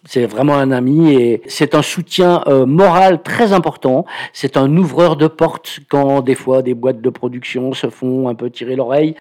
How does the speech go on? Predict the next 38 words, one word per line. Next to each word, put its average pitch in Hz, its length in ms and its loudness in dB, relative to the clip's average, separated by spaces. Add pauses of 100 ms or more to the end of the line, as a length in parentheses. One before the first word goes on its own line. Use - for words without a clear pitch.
(180)
Bon, 131 220 0
bah 139 140 2
voilà, 143 260 2
nous 156 160 2
on 139 100 2
n'est 123 120 -2
pas 139 160 0
un 127 120 0
gros 123 460 2
théâtre 135 340 -2
subventionné, 139 720 -2
on 143 120 -2
n'a 120 100 -4
pas 120 180 -6
de 117 140 -8
gros 131 480 -2
budgets 160 720 2
et 127 160 -2
des 120 100 -4
fois 151 240 0
je 127 140 -2
pousse - 340 -8
un 127 80 -4
petit - 160 -18
peu 131 140 -2
Marc 147 280 -2
à 120 80 0
essayer 127 440 -2
de 139 80 0
me 143 140 2
précéder 175 680 -2
sur 127 240 -6
un 127 80 -6
coup 139 100 -14
de 131 60 -18
téléphone 143 480 -4
par 113 120 -4
exemple 147 340 -6